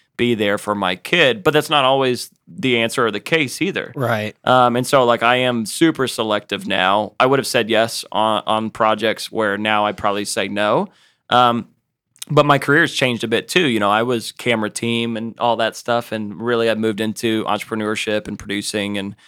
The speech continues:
Speaker 1: you know, directing a few things here and there. But I go back to the, I share that same fear of, uh, it's the, it's the value, I guess, of your life.
Speaker 2: Yeah.
Speaker 1: I think, because I, I too, like, I was doing a documentary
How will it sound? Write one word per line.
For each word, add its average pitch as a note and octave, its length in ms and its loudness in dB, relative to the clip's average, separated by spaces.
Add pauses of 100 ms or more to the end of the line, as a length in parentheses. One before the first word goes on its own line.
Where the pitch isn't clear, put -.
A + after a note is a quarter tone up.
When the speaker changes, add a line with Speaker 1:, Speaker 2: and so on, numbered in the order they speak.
(240)
Speaker 1:
you G#2 80 -4
know, F#2+ 100 0
directing G#2 480 -2
a G2 60 -6
few G#2 180 -10
things F#2+ 280 -8
here G#2+ 120 -4
and G2+ 140 -4
there. G#2 260 -2 (440)
But C#3 120 6
I C3 120 4
go D3 240 6
back D3 280 2
to C#3+ 240 0
the, B2 240 0
I C3 80 4
share C#3 460 2
that C3+ 260 0
same B2 580 -2 (600)
fear C#3 500 4
of, A2+ 560 -4
uh, A2+ 340 4
it's D3 220 0
the, D#3 180 2
it's C3 140 -4
the A2+ 420 2
value, A2+ 600 4
I A#2 80 4
guess, A#2 240 -2
of A#2+ 240 0
your C3 180 2
life. B2+ 500 2
Speaker 2:
Yeah. B2+ 280 0
Speaker 1:
I C#3+ 80 4
think, F#3 320 -2
because C3+ 260 0
I, C3+ 260 4
I B2+ 180 4
too, C#3 320 -2
like, A#2 240 0
I A#2 80 4
was G#2+ 160 -4
doing A2 260 0
a G2+ 100 -2
documentary G#2+ 800 -2